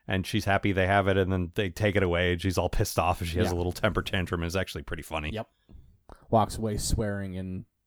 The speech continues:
Speaker 1: Yep.
Speaker 2: alienese.
Speaker 1: Tec-, Tectonese.
Speaker 2: Tectonese.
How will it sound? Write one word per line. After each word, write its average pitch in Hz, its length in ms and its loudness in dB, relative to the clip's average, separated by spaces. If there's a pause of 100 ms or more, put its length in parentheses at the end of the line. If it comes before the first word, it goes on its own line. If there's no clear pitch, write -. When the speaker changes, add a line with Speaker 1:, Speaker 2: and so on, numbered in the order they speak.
(420)
Speaker 1:
Yep. 107 200 2
Speaker 2:
alienese. 104 720 -6
Speaker 1:
Tec-, - 180 0 (160)
Tectonese. 92 1080 -2
Speaker 2:
Tectonese. 107 920 -2